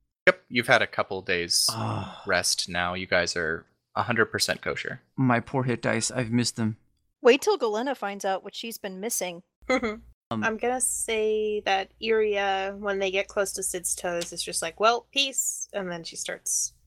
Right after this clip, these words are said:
Speaker 4: well, I guess she needs to give Galena some stuff.
Speaker 3: She starts screaming wildly and then dramatically falls down and has a seizure and then, uh, dies.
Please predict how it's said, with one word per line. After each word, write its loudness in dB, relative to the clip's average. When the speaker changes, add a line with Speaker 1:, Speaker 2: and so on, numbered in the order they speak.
Speaker 4:
well, 6
I 2
guess 4
she 2
needs -2
to 0
give -6
Galena -4
some -2
stuff. -6
Speaker 3:
She 0
starts 2
screaming -4
wildly -2
and -4
then -2
dramatically -4
falls 0
down -4
and 0
has 2
a -4
seizure -2
and 0
then, -6
uh, 0
dies. 6